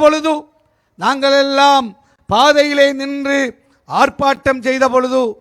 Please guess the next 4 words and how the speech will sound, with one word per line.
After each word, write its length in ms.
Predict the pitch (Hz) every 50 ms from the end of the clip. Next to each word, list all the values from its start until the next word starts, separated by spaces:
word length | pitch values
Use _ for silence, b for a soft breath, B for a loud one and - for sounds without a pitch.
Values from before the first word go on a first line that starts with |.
| _ _ _ _ _ _ _ _ -
எந்த 300 | 151 190 233 247 247 247 254 240 240
ஒரு 180 | 240 247 254 247 233 220 196 - _ _ _ _ _ _
இன்றைய 380 | 147 208 247 247 247 240 240 240 240 226
வேட்பாளர் 640 | 240 254 254 254 - 247 247 247 247 247 247 226 -